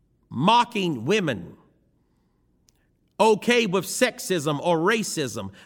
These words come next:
laughing at cruelty, making fun of each other, I promise you, you might be in a big church that's growing, but you're not in an apostolic house,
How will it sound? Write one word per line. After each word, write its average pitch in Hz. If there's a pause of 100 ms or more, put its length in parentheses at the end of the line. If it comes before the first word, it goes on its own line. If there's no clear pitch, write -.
laughing 180
at 165
cruelty, 190 (560)
making 214
fun 226
of 156
each 151
other, 98 (1000)
I 170
promise 214
you, 151
you 160
might 202
be 214
in 202
a 151
big 151
church 220
that's 165
growing, 139
but 127
you're 170
not 175
in 156
an 151
apostolic 139
house, -